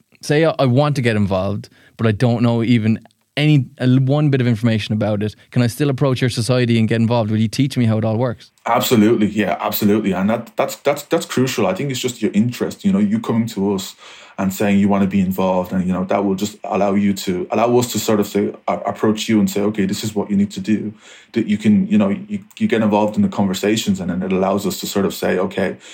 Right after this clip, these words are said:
Speaker 2: you know, you have an interest for a specific market, or you have an interest for a specific product." And from there, we can sort of figure out,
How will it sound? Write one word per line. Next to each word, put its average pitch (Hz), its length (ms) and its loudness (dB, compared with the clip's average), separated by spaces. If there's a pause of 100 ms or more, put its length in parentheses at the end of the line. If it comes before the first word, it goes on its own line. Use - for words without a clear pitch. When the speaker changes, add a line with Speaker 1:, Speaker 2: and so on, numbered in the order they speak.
(240)
Speaker 2:
you 104 80 4
know, 95 180 2
you 104 160 2
have 104 220 0
an 98 80 4
interest 101 400 2
for 90 240 -2
a 87 40 -4
specific - 540 -6
market, 101 420 0
or 92 120 -2
you 98 100 0
have 101 120 0
an 98 60 2
interest 101 300 -2
for 95 140 -8
a 92 40 -4
specific - 520 -4
product." 95 340 -4
And 92 260 -6 (440)
from 107 160 0
there, 110 200 4
we 107 120 4
can 98 120 0
sort 107 180 0
of 104 60 -2
figure 98 360 0
out, 92 180 -2